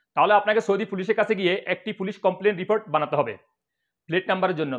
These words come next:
লস হয়ে গেছে বা ড্যামেজ হয়ে গেছে। তারপর আপনার, আপনার অ্যাকাউন্ট থেকে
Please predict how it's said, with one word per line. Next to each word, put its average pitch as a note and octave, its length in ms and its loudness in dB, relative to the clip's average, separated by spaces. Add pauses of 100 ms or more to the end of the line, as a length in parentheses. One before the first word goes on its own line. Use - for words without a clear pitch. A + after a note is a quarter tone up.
লস D#3+ 180 0
হয়ে E3+ 140 -2
গেছে E3+ 160 -6 (100)
বা F#3 80 6 (320)
ড্যামেজ C#3 280 -4
হয়ে D3 140 0
গেছে। A#2+ 180 -8 (920)
তারপর F#3+ 320 4
আপনার, G#3 260 2
আপনার G#3+ 200 2
অ্যাকাউন্ট G#3+ 320 4
থেকে A3+ 140 2